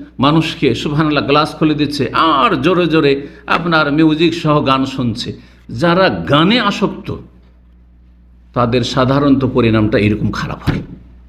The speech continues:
মরণটা ভালো হয় না। জি, বেশ কিছু দুর্ঘটনা বিভিন্ন দেশের, একটি কিতাব এই সম্পর্কে লেখা হয়েছে আরবিতে, আর সেই ঘটনাগুলোকে কালেকশন করে দে-, দেখা হয়েছে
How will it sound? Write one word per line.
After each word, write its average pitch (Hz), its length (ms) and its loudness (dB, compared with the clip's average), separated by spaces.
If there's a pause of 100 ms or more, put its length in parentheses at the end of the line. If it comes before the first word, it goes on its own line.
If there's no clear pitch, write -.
মরণটা 123 420 4
ভালো 78 220 -4
হয় - 240 -6
না। - 140 -8 (420)
জি, - 140 -12 (440)
বেশ 165 200 2
কিছু 175 220 2
দুর্ঘটনা 143 680 4 (440)
বিভিন্ন 160 320 6
দেশের, 143 540 0 (160)
একটি 143 240 -2
কিতাব 135 340 -2
এই 139 80 2
সম্পর্কে 131 440 0
লেখা 117 200 0
হয়েছে 120 200 0
আরবিতে, 113 600 -2 (220)
আর 131 120 0
সেই 139 180 0
ঘটনাগুলোকে 131 640 2
কালেকশন 123 460 -2
করে 120 220 -2
দে-, 120 380 -2
দেখা 127 220 0
হয়েছে 110 360 0